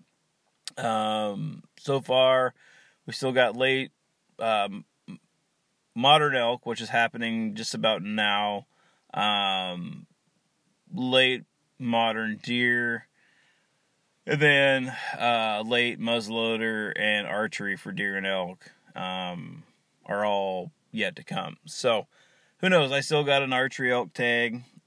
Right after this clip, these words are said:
and, um, crazier things have happened. So, who knows what's gonna happen there? Um, also,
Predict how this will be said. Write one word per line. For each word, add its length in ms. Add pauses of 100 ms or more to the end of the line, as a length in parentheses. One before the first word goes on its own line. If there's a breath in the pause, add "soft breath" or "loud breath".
and, 640
um, 560 (880 soft breath)
crazier 400
things 240
have 100
happened. 540
So, 380 (720 loud breath)
who 100
knows 220
what's 140
gonna 140
happen 260
there? 280 (260)
Um, 960 (320)
also, 840